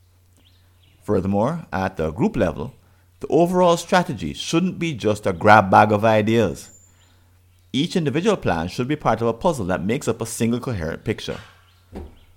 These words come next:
However, I have sat in group meetings in which business unit M Ds, managing directors, flounder when asked for their organization strategy.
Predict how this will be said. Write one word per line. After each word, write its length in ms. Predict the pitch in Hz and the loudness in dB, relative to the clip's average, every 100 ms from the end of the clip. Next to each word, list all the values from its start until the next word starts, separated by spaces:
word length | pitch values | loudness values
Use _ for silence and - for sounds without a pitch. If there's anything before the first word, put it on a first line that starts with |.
| _ _ _ _ _ _ _ | _ _ _ _ _ _ _
However, 320 | 220 240 156 | 4 6 6
I 160 | 151 147 | 4 4
have 120 | 165 | 2
sat 220 | - 143 | -2 -4
in 80 | 135 | -2
group 180 | 104 117 | -2 -2
meetings 460 | 92 85 82 90 - _ _ - | -4 -6 -10 -10 -18 _ _ -8
in 160 | 135 | -4
which 240 | 87 87 82 | -4 -6 -4
business 320 | 107 139 131 | -4 -2 -2
unit 320 | 139 135 - - | -2 -2 -4 -6
M 200 | 87 82 | -4 -4
Ds, 380 | 82 85 87 _ _ _ _ _ _ _ _ _ _ _ | -6 -8 -12 _ _ _ _ _ _ _ _ _ _ _
managing 360 | 92 101 107 113 | -6 -4 -2 0
directors, 500 | 117 87 - 78 - - | 0 0 -6 -10 -12 -4
flounder 460 | 131 127 120 76 - - | 2 2 2 -2 -8 -10
when 260 | - 120 | -2 -2
asked 440 | 90 107 104 101 - | 0 -2 -2 -6 -18
for 220 | - 139 | -6 -4
their 260 | 117 110 - - | -2 -2 -4 -2
organization 720 | 113 107 90 73 71 - 67 | -2 -2 -6 -6 -10 -10 -14
strategy. 640 | - 98 87 78 73 - | -8 -8 -6 -10 -14 -16